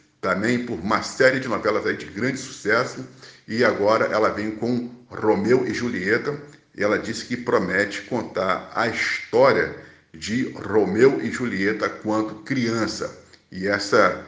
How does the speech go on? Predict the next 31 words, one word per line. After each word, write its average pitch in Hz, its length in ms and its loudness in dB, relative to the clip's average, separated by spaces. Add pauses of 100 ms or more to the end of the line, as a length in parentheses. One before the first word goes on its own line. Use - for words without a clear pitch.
história 127 500 0
de 101 100 -6
Romeu 95 480 -4
e 104 40 -8
Julieta, 113 540 -2 (800)
ela 107 540 0 (180)
tá 120 120 6
aí 98 180 2
tirando 101 400 -4
também, 98 380 -4
né, 98 260 -4
da 90 120 0
mente 95 240 -6
dela, 98 680 2 (220)
daquela 95 320 -4
parte - 320 -6
infantil, 117 500 -6
dos 131 220 -8
contos 110 400 -4
que - 80 -8
ela 90 140 -2
tem, 117 500 0
toda 110 160 0
essa, 101 440 2 (320)
essa, - 260 -2
essa, 104 500 -2
e-, 120 200 -2
e-, 127 320 -2
esse 120 160 -2
sentimento 123 540 -2
infantil 127 500 -4